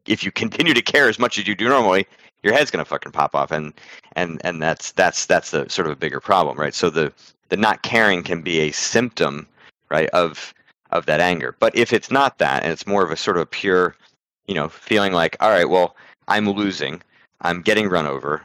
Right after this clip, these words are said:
I, I'm getting a lot of, you know, bad luck," and yeah, I start to kinda check out mentally because I don't feel like I have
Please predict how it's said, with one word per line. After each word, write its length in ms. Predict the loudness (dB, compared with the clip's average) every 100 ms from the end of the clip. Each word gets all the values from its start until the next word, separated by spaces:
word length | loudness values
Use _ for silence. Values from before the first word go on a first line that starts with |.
| -2
I, 300 | 0 2 0 0
I'm 180 | -4
getting 240 | -4 -4 2
a 60 |
lot 180 | 4 4
of, 220 | 2 -4 _ -10
you 80 | -6
know, 100 | -4
bad 320 | 0 0 0
luck," 360 | 0 0 -2 -8
and 440 | -2 -2 -2 -6 -16 _ _ _ _ -4
yeah, 260 | 0 0 -4 -2
I 140 | 0 0
start 340 | 2 0 0
to 80 | -4
kinda 220 | 0 -2
check 360 | 0 0 2 2
out 260 | 2 2
mentally 400 | 0 -2 -2 -6
because 280 | -8 -10 -2
I 80 | 0
don't 200 | 0 -2
feel 140 | 0
like 140 | 0 0
I 80 | 0
have 380 | 0 -2 -4